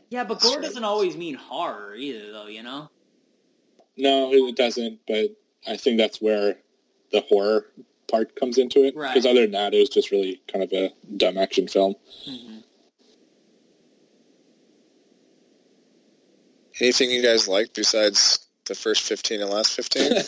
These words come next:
Speaker 1: <laughs> I mean, no, not really. Like, even, like, that bunker scene was kinda like, eh, whatever. Like, it had some decent, like, funny kills and stuff in there, but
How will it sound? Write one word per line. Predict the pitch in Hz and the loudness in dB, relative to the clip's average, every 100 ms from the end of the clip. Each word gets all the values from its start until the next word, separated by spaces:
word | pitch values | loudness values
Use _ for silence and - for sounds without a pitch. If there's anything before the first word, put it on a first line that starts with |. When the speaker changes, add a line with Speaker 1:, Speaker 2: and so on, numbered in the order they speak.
| 208 - | -4 -4
Speaker 1:
<laughs> | |
I | 175 147 135 - - 170 165 | -4 -4 -6 -10 -6 -6 -4
mean, | 170 156 | -6 -6
no, | 139 151 143 | -6 -4 -2
not | 143 131 | -2 -4
really. | 135 143 147 143 143 143 | -6 -8 -6 -6 -6 -10
Like, | 131 131 | -12 -14
even, | 151 170 196 | -10 -10 -6
like, | 175 170 | -6 -4
that | 160 143 - | -6 -6 -8
bunker | 135 147 156 156 151 147 147 131 _ _ _ _ | -14 -14 -12 -10 -10 -10 -14 -18 _ _ _ _
scene | - 170 156 156 156 156 135 | -20 -18 -16 -16 -16 -16 -16
was | 131 | -18
kinda | - 135 131 123 | -14 -12 -10 -12
like, | 120 113 - | -14 -16 -20
eh, | 165 160 139 - | -20 -20 -20 -20
whatever. | 135 117 110 120 123 | -16 -16 -16 -16 -16
Like, | 123 123 | -16 -18
it | 147 | -12
had | 160 156 | -12 -12
some | 156 127 | -18 -16
decent, | 139 135 _ | -16 -16 _
like, | 131 120 | -20 -20
funny | - 135 135 - | -16 -14 -14 -16
kills | - 120 131 135 | -20 -20 -20 -20
and | 143 | -20
stuff | - 156 151 | -14 -14 -14
in | 165 | -18
there, | 160 160 160 151 131 | -16 -14 -14 -14 -14
but | 117 107 | -16 -16